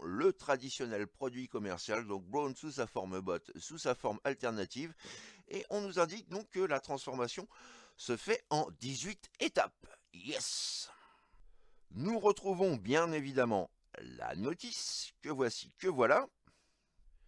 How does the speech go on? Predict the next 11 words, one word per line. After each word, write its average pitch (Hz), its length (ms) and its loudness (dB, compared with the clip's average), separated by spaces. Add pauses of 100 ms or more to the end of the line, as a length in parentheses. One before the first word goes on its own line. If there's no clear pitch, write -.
(360)
Et 180 260 2
que 185 160 2
serait 165 480 6
donc 160 280 -2
un 156 120 4
Studio 165 380 -2
Series 175 420 -2
sans 190 380 0
son 175 420 -4
fameux 190 580 2
donc 165 280 -2